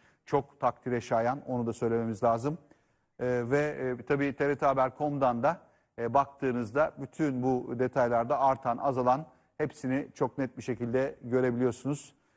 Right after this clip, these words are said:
İşte ne oldum değil, ne oldum demeyeceksin, <laughs> ne olacağım diyeceksine örnektir Uşak. E, aylarca, haftalarca örnek gösterdik Uşak'a düşüşlerde.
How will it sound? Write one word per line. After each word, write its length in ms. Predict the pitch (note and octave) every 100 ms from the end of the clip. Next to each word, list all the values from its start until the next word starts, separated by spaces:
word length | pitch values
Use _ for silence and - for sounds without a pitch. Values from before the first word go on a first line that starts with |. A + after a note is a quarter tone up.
| _
İşte 440 | - - C#3 C#3 -
ne 120 | B2
oldum 540 | D3 D3 C#3+ D3 D3 - _ _
değil, 420 | A2 C3+ C#3 C#3+ - _ -
ne 120 | A#2+
oldum 380 | C#3 C3+ B2+ B2+
demeyeceksin, 600 | C#3+ C#3 B2 B2 - C3+
<laughs> 0 |
ne 60 | C3
olacağım 540 | E3 C3+ - D#3+ C#3
diyeceksine 540 | B2+ B2 - C#3+ C#3+ C#3+ - _ -
örnektir 520 | D#3 D#3 D#3+ - D3
Uşak. 420 | D#3+ - D#3+ - _ _ _ B2
E, 140 | B2+
aylarca, 600 | B2 C3+ C#3 D3 C#3 C3
haftalarca 480 | C3+ C#3+ C#3 C3+ C3
örnek 260 | B2+ C3+ -
gösterdik 480 | A#2 B2+ A#2 A#2+
Uşak'a 340 | C3 - A#2 A2+
düşüşlerde. 680 | A#2 A2+ - A2+ A#2+ D3